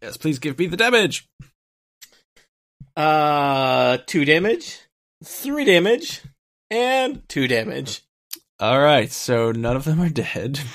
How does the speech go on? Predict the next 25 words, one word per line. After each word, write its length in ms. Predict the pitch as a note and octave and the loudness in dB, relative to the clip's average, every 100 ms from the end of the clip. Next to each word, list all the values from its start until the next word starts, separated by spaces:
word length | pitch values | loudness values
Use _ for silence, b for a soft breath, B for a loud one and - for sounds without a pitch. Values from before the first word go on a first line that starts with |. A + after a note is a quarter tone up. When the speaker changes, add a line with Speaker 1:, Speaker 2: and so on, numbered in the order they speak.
| - - | -18 -10
Speaker 2:
Mm. 420 | C3 B2 A2+ A2 _ _ - - _ - | -6 -4 -4 -8 _ _ -20 -20 _ -6
Oh 120 | D3 | -4
well. 300 | B2 B2 B2+ _ - | -4 -8 -12 _ -12
Speaker 1:
Uh, 500 | G2+ A2 A2 A2 A2 | -10 -8 -8 -12 -14
so 160 | - - | -16 -16
let's 180 | - | -16
see 200 | - - - | -18 -18 -16
that 220 | - B2 - | -14 -14 -12
one. 80 | C#3 | -2
Speaker 2:
That 140 | B2+ | 0
wasn't, 300 | B2 A#2 A#2 | 0 -2 -6
that 120 | C3 A#2 | -4 -4
wasn't 220 | A2+ G#2+ | -4 -8
how 100 | A2 | -12
I 80 | G#2+ | -12
thought 180 | A2+ | -14
this 200 | C3 - | -14 -14
was 100 | C3 | -16
gonna 160 | - - | -16 -20
go. 160 | C3 C3+ _ _ - | -20 -20 _ _ -20
Speaker 1:
That 220 | - A2+ | -16 -16
one 600 | - C3 - G#2+ G2+ - E3+ F3+ | -16 -18 -18 -20 -20 -20 -20 -16
is 140 | D#3+ _ | -16 _
dead. 500 | D#3+ C#3+ C#3+ - - | -20 -18 -16 -18 -20
So 180 | - | -20